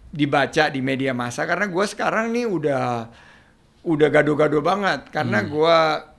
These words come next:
Speaker 1: di Pilkada D K I kan di satu, eh, apa, stream yang boleh dibilang waktu itu anti pemerintahan pusat.
Speaker 2: Hmm.
Speaker 1: Nah, terus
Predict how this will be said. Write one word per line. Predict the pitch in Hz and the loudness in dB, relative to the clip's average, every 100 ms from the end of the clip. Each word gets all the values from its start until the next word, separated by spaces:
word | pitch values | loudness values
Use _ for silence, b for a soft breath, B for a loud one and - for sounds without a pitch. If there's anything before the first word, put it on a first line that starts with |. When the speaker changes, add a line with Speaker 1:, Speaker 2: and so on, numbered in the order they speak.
| - - - - - _ _ _ | -20 -20 -20 -20 -20 _ _ _
Speaker 1:
di | 143 143 139 | -2 0 0
Pilkada | 139 143 143 143 131 135 135 135 | -2 -4 0 0 2 2 2 0
D | 131 131 | -2 -4
K | 131 147 | -4 -4
I | 180 | -2
kan | 214 208 208 190 - | -2 -2 -6 -10 -18
di | - 151 143 143 | -8 0 2 0
satu, | 143 151 143 160 151 147 143 143 135 - | -2 -4 -2 -2 -4 -4 -4 -2 -4 -4
eh, | 135 131 127 127 127 139 | -4 -2 -2 -4 -6 -6
apa, | 143 165 | -8 -6
stream | 160 - 170 175 180 185 185 B B B - | -6 -8 -2 0 0 -4 -8 B B B -12
yang | 151 139 135 135 135 135 131 | 0 2 2 -2 -6 -6 -4
boleh | 131 143 | -2 -2
dibilang | 143 127 135 139 156 156 156 156 | -4 -4 -2 -2 -2 -4 -8 -10
waktu | 151 113 135 | -10 -8 -10
itu | - 165 165 165 _ _ _ | -6 -6 -6 -8 _ _ _
anti | 135 123 151 | -8 -4 -4
pemerintahan | 151 123 127 123 127 | -4 -4 -4 -6 -8
pusat. | 117 - 110 107 - | -10 -10 -10 -12 -4
Speaker 2:
Hmm. | 127 120 107 98 98 | -2 0 -2 -6 -12
Speaker 1:
Nah, | - - - | -12 -12 -8
terus | - 196 - | -4 -4 -6